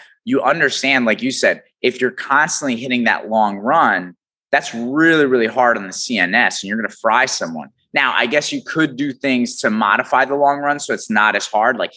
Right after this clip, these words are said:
maybe you move the run in a few feet, you lower the grip, you smaller pull. But I always say it's like,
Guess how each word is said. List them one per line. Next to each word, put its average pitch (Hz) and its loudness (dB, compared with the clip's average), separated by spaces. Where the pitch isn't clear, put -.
maybe 107 -2
you 101 0
move 113 0
the 107 -2
run 110 2
in 113 0
a 101 0
few 107 -8
feet, 147 0
you 110 -4
lower 101 0
the 95 -4
grip, 131 0
you 107 -6
smaller 104 -2
pull. 147 0
But 113 2
I 143 4
always 156 2
say 131 -4
it's 120 -6
like, 117 -2